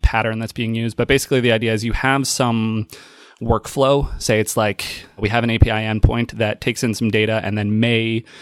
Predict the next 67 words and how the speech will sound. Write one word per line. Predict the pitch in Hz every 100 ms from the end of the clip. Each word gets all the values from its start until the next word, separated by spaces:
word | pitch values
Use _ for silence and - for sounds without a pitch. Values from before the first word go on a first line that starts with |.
| - -
create | 139 135
an | 117
object, | 110 104 107 -
send | 120 104
an | 107
email, | 104 101 101
do | 107 104
another | 101 98 98
thing, | 104 98 98 98
but |
there's | 107 101
a |
bunch | 95 113 113 123
of | 107
different | 107 95
ways | 95 95 98
that |
it | 98
can | -
fail. | 98 - - - - - - - - -
So | - 104
first | 92 131 131
we | 139
have | 117 110
to | - 113 107 107 107 107 120
get | 113 110
in |
the | 110
data, | 107 104 104
then | 104
we | 104
have | -
to | 104
check | 107 -
that | 110
the | 113
user | 110 107 110 107
is | 107 104 107 104 - - -
logged | 117 107 104
in, | 131 131 127
then | 117
we | 110
have | 113 101
to | 117 101
look | 110 110
up | 120 -
the | 113
record | 107 107 -
from | 107
the | 107
database, | 113 110 110 107 -
then | 110
we | 107
have | 107 104
to | 104
validate | 110 107 107 107 -
the |
params | - 107 107 107
that | -
came | - 110 107
in, | 104
then | 107
we | 101
can | 117
create | - 110 104
the | 113
object, | 101 104 104 101 -